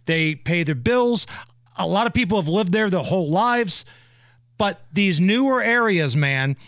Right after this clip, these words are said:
and if you watch that On Patrol live show when Beech Grove was embedded with them, you know, you see the same places, the cheap hotels, the cheap apartments,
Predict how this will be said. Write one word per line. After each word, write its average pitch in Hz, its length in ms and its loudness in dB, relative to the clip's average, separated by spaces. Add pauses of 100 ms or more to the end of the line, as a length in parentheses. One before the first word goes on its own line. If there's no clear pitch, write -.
(200)
and 180 220 -2 (180)
if 190 140 -2
you 208 140 2
watch 233 300 0
that 214 200 0
On 202 240 0
Patrol 202 460 0
live 175 280 2
show 139 240 0
when 131 280 0
Beech 170 260 -2
Grove 170 300 0
was 165 200 0
embedded 160 440 0
with 151 140 -2
them, 151 340 0 (440)
you 233 220 0
know, 233 320 0 (480)
you 247 180 2
see 254 220 2
the 226 140 0
same 247 600 0
places, 208 1000 -2 (360)
the 190 240 0
cheap - 500 -2
hotels, 202 960 0 (260)
the 135 100 -4
cheap - 440 -2
apartments, 202 800 0